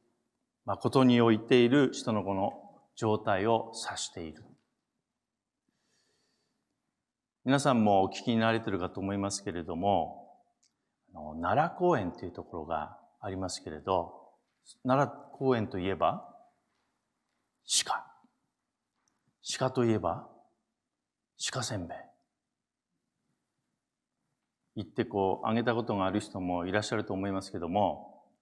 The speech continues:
この奈良公園、今どういうふうになっているかと言いますと、観光客が来ないんですね。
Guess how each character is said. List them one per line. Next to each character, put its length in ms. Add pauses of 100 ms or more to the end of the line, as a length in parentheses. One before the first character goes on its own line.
(580)
こ 120
の 540 (520)
奈 280
良 60
公 180
園、 180
今 180
ど 220
う 60
い 60
う 80
ふ 140
う 20
に 100
な 120
っ 100
て 60
い 40
る 80
か 140
と 100
言 100
い 20
ま 120
す 140
と、 580 (380)
観 300
光 240
客 280
が 380 (1080)
来 160
な 140
い 40
ん 60
で 80
す 160
ね。 240